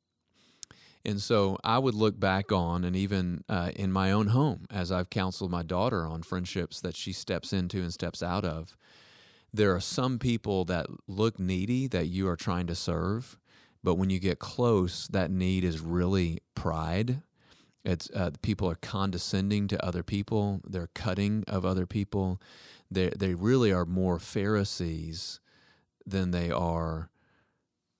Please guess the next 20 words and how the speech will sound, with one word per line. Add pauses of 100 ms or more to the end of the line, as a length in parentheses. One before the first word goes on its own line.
(160)
tax
collectors. (1400)
So, (540)
I,
I
don't
know
if
I'm
answering
it.
I'm
gonna,
interested
to
hear
your
words,
thoughts
back.